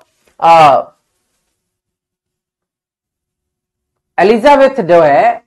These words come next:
डार्सी और एलिजाबेथ वो मेन कैरेक्टर होता है, इमा गलत लिखा।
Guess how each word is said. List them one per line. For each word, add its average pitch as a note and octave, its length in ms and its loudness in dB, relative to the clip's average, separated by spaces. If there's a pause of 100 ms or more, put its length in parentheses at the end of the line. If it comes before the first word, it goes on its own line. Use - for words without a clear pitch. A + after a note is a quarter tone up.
(380)
डार्सी F3 640 -4
और F#3+ 160 -2
एलिजाबेथ F#3+ 500 -2
वो G#3+ 200 0
मेन G#3+ 220 -2
कैरेक्टर E3+ 380 -6
होता C#3 300 -6
है, D3 120 -8
इमा C3+ 180 -8
गलत A2+ 260 -10
लिखा। F#2+ 320 -20